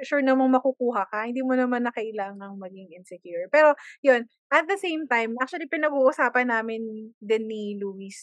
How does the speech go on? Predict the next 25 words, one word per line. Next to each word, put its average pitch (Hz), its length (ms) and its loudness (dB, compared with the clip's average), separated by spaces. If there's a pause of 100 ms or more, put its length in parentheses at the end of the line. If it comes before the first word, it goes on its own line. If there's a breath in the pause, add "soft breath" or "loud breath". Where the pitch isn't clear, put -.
yung, 190 240 -12 (640 soft breath)
ano, 180 480 -14 (160)
na 196 160 -12
parang, 185 480 -6 (560)
ang 320 160 0
galing 370 320 2
din, 208 320 0
kahit 339 240 4 (480)
parang 302 240 6
ang 320 80 0
sama-sama 277 460 2
<laughs> - 20 2
niya 254 160 -4
kay 240 160 4
Woo 226 80 -2
Young-woo. 202 400 -10 (480 soft breath)
Pero, 302 400 6
ang 330 160 -4
galing 320 300 0
kasi, 269 340 0 (1040)
he 302 240 -8
considers 311 800 2
Woo 247 80 0
Young-woo 240 400 0
as - 480 -4